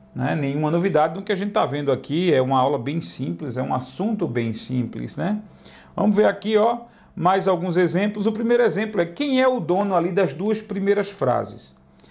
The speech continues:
Meu carro e minha casa. Quem é o dono? Bom, essas duas palavras, meu e minha,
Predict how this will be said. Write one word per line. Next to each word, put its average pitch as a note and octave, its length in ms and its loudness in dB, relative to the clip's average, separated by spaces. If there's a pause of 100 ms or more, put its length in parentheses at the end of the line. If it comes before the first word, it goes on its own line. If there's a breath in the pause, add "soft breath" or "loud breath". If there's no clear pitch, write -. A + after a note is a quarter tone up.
(120)
Meu G#3+ 400 4
carro E3+ 680 -2 (240)
e F3 100 -6
minha F3+ 400 2
casa. A2+ 480 -2
Quem A3 220 -4
é A3+ 60 4
o A3 120 4
dono? B2+ 380 0
Bom, C3+ 320 0
essas B2+ 260 0
duas A3+ 220 0
palavras, C3 520 0
meu D#3+ 320 2
e G3+ 60 0
minha, G3 480 0